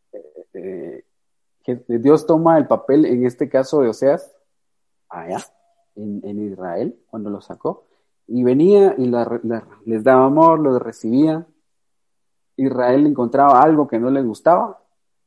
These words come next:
y otra vez fornicaba, y otra vez hacía lo malo, y que hacía su ber-, su becerro, y que hacía su berrinche, y que hacía, y que se quejaba esto, y que se quejaba lo, de lo otro. Exactamente lo mismo pasó ahí. Y ahora ven-, venimos,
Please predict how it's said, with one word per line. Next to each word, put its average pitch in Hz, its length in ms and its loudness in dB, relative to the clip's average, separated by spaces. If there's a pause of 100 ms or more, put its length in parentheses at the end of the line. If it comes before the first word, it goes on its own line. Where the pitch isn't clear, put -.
(560)
y 113 120 -4
otra 120 280 2
vez 117 180 0
fornicaba, 104 680 -8 (1000)
y 113 120 -8
otra 127 240 0
vez 123 180 0
hacía 120 280 -2
lo 113 140 -4
malo, 101 440 -10 (220)
y 120 120 -6
que 104 100 -8
hacía 127 280 -2
su 131 160 -4
ber-, 76 340 -8
su 113 160 -10
becerro, 107 460 -8
y 104 80 -10
que 104 100 -10
hacía 123 240 -4
su 143 160 -6
berrinche, 120 500 -6
y 95 80 -8
que 98 140 -10
hacía, 139 400 -6
y 117 140 -10
que 110 140 -12
se 101 140 -12
quejaba 117 440 -4
esto, 139 260 -6
y - 40 -8
que - 100 -12
se - 160 -16
quejaba 120 340 -4
lo, 113 140 -6
de 104 180 -8
lo 87 120 -6
otro. - 300 -12 (380)
Exactamente 185 600 0
lo 160 100 2
mismo 165 260 2
pasó 139 220 -6
ahí. - 220 -4 (340)
Y 95 100 -6
ahora 143 180 2
ven-, 180 240 4
venimos, 214 600 -4